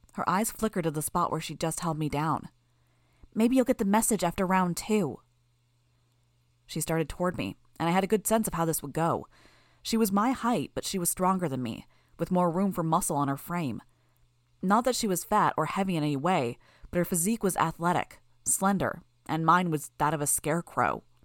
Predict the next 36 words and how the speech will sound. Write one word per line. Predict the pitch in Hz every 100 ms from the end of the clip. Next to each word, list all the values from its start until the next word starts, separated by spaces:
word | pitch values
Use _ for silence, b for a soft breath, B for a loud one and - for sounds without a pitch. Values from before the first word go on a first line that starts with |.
| _
just | - 151 -
plain | 175 165 139
thin. | - 160 131 - b b b b b b b b b b _ _ -
There | 190 202
was | 196
also | 214 254 247
the | 185
broader | 165 170 196 175
context. | - 180 185 - 143 - - - _ _ _ -
I | 165
was | 180 -
already | 156 180 202 147
hurting, | 185 196 123 131 _ _ -
and | 151 160
she | - 254 233 -
was | 175 180
a |
fucking | - - 185 202 170
psycho. | - 170 196 - 117 - - b b b b b b
If | 165
it | 185
came | 214 196
down | 190 220
to | 208 139
it, | 127 _ _
I | 190
suspected | 180 - 226 262
I'd | 233 220
get | 202
the | 170
worst | 170 196 160
of |
it | 147
in | 202
the | 170
fight, | - 190 -